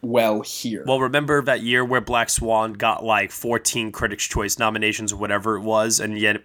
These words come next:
Speaker 2: when it came to Oscar, it got four nominations?
Speaker 1: Yeah, and, uh, they, Critics' Choice do, I mean, they tend to favor genre films more. You know, Snowpiercer did really well here a couple years ago.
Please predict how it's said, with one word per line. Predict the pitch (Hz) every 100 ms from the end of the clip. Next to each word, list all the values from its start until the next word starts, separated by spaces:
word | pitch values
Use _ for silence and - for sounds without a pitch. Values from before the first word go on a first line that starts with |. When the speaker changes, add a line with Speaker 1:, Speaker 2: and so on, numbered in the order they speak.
| -
Speaker 2:
when | 107
it | 101
came | 113
to | 98
Oscar, | 90 95 - 107
it |
got | 92 95
four | - 107 98
nominations? | 98 95 90 95 415 - - - - -
Speaker 1:
Yeah, |
and, | 226 226
uh, | 226 185 - 190 156
they, | 214 285 - - _ 160 -
Critics' | 254 294 277
Choice | - 226 220 214
do, | - 170 175
I | 170
mean, | 175 165
they | 165
tend | 160 202 202
to | 175 151
favor | - - 165 170 151
genre | 127 139 156 156
films | 143 156 156 147 117
more. | 113 143 - -
You | 120
know, | 139
Snowpiercer | 131 - - - 147 151 196 151 123 120
did | 110 107
really | 110 131 143
well | 117 120 156
here | 151 110
a | 107
couple | 123 120
years | 110 107 123
ago. | - 110 -